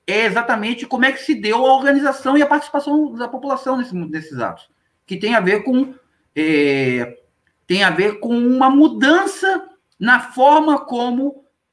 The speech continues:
as instituições tradicionais do movimento, é, dos movimentos populares,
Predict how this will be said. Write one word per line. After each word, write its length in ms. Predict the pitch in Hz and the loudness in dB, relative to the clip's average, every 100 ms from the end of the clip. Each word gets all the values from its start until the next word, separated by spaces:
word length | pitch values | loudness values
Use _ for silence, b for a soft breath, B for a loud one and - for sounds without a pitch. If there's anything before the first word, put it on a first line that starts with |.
| - | -4
as 460 | 180 190 190 - - | 2 2 0 -6 0
instituições 680 | 294 269 262 233 - 320 320 | 2 2 -6 -6 0 0 0
tradicionais 680 | 294 262 - 247 180 165 | -4 -6 -6 -4 0 0
do 140 | 165 196 | -2 -6
movimento, 760 | 202 196 214 277 262 185 165 _ _ | -6 -6 -2 -2 -2 -8 -10 _ _
é, 340 | 143 135 131 | -8 -6 -6
dos 180 | 139 156 | -6 -4
movimentos 360 | 180 170 214 - | -2 0 -2 -4
populares, 760 | 196 170 160 202 233 175 - | -6 -2 2 4 4 2 -6